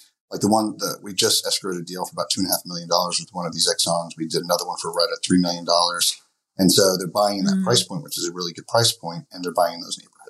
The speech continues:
Speaker 1: So those are sort of the high end. Or you also have some of them that are wanting to, like, something with some acreage. And so they're, you know, getting out,
Speaker 2: Mm.
Speaker 1: which is, it's fifteen, twenty minutes away from the Exxon campus, but you can get something very nice.
Speaker 2: Okay. So, so where is Exxon C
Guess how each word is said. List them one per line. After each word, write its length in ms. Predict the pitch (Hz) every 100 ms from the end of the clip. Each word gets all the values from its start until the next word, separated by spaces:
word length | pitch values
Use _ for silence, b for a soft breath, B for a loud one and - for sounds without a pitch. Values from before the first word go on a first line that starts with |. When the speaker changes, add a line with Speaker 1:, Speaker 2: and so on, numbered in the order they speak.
| -
Speaker 1:
So 160 | -
those 200 | 90 110 101
are 60 |
sort 320 | - - 98 90
of 40 |
the 80 | 82
high 120 | 87
end. 140 | 85 -
Or 300 | - 123 117 117 B B _
you 80 | 135
also 180 | 127 127
have 100 | 110
some 160 | 113
of 100 | 107
them 120 | 101 98
that 100 | 95
are 60 | 92
wanting 320 | 90 92 90
to, 260 | 90 87 85 _
like, 140 | 90 87
something 360 | - 87 92 92
with 140 | 92
some 200 | - 104 95
acreage. 480 | 101 92 - - -
And 120 | 87 90
so 180 | 90 90
they're, 220 | 90 87
you 80 | 95
know, 60 | 90
getting 240 | 87 87 98
out, 120 | -
Speaker 2:
Mm. 40 | 196
Speaker 1:
which 180 | 90
is, 140 | - -
it's 160 | - -
fifteen, 320 | - - 98
twenty 220 | 90 98
minutes 240 | 95 90 90
away 160 | 92
from 180 | 90 92
the 180 | 90 85 - -
Exxon 300 | 92 - 92
campus, 340 | - 95 - -
but 160 | - -
you 100 | 98
can 160 | 92 87
get 120 | 87
something 240 | 85 90
very 160 | 85 85
nice. 360 | 87 - - - b b b b _ _ 202
Speaker 2:
Okay. 480 | 233 208 185 180 -
So, 340 | - 233 202
so 220 | - 220 226
where 280 | 240 269
is 460 | 302 277 233 - - _ _ _
Exxon 460 | 208 208 - 202 196
C 160 | -